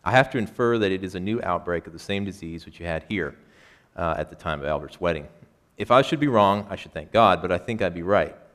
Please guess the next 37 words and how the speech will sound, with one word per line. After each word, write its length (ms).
But 220
should 160
I 60
be 120
right, 300
I 40
must 200
advise 400
you 100
as 80
a 40
loving 260
brother 320
to 80
give 180
up 220
all 260
ideas 360
of 100
marriage 380
for 100
the 60
next 280
two 140
years 720
and 60
to 60
work 220
earnestly 440
for 120
the 80
restoration 640
and 100
consolidation 680
of 80
your 80
health. 400